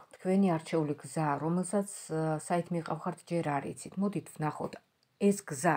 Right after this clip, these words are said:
რაც თქვენ აირჩიეთ, საით მიყავხართ. ა, საით მიყავხართ. ეს არის, ა, დაძაბულობა,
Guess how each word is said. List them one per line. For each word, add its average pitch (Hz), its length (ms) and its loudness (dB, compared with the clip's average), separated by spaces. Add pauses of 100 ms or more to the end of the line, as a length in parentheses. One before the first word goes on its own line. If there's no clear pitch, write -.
რაც 160 220 2
თქვენ 185 280 0
აირჩიეთ, - 580 0
საით 196 420 2
მიყავხართ. - 840 -4 (2500)
ა, 165 160 4 (140)
საით 190 360 4
მიყავხართ. - 720 2
ეს 190 140 0
არის, 202 340 4
ა, 160 140 2 (120)
დაძაბულობა, 147 960 2